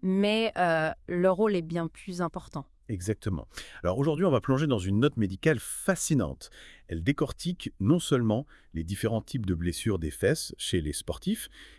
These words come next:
Speaker 2: mais aussi des traitements innovants qui existent aujourd'hui. Prêt pour une aventure au cœur des fessiers ?
Speaker 1: Plus que prêt.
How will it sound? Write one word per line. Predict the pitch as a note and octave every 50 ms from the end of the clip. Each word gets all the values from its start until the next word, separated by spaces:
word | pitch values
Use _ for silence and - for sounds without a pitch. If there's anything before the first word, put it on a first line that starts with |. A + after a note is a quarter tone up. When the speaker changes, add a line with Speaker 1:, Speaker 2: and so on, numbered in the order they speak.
| - -
Speaker 2:
mais | F#2+ F#2
aussi | F#2+ - F3+
des | B2+ G2+ -
traitements | - - F3 E3+ - D#3+ D#3 - - -
innovants | D3+ C#3+ C3+ B2 A2 A#2 D3 C#3+
qui | - - G2+
existent | F2+ F#2+ A2+ A2 - -
aujourd'hui. | F2 E2+ E2 D#2+ D2+ C#2+ - - - - - _ _ - - - - - - - -
Prêt | - - C#3 C#3
pour | - - A2+ G2+
une |
aventure | G2+ G2+ A2+ A#2 - - C3+ C3 A#2 F2+
au | E2
cœur | - G#2 F2+
des | E2+ D2+
fessiers ? | - D#2 D2+ - - - - - _ _ _ _ _ _ _ _ -
Speaker 1:
Plus | D#4+ E4+ E4+ -
que | - C#4+ B3+
prêt. | - - - - - E3+